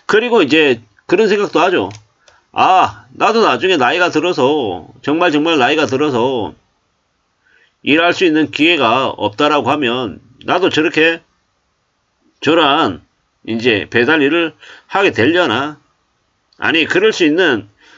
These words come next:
건강만 허락되어도 감사해야 되는 거다라고 이제 더욱더 생각하게 되는 거죠.'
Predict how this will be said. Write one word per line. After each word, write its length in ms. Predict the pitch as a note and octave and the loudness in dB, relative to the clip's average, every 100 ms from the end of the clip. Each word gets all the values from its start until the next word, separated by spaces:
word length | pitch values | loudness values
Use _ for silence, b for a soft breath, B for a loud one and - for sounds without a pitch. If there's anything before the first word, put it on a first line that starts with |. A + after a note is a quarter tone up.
| b | b
건강만 500 | C3+ C3+ G3+ G3+ D#3 | -2 0 0 0 0
허락되어도 760 | F3 F3 F3+ F#3+ A#2 F#2+ D#2 - | 0 0 0 0 2 -2 -4 -12
감사해야 460 | - A2+ B2 F3+ D#3 | -8 -6 -2 0 0
되는 240 | A#2+ C#3 | 0 0
거다라고 1200 | D3 G#2+ F2 - - _ - C3 F3+ D#3 D#3 C#3 | -2 -4 -8 -14 -20 _ -4 -2 2 2 2 0
이제 200 | A2 A#2 | 0 -2
더욱더 400 | A2+ D#3 - F2+ | 2 0 0 -6
생각하게 480 | - D3+ D3 D#3 F3+ | -4 -2 0 0 0
되는 220 | A#2 G#2 | -2 -4
거죠.' 200 | C#3 D3 | -8 -12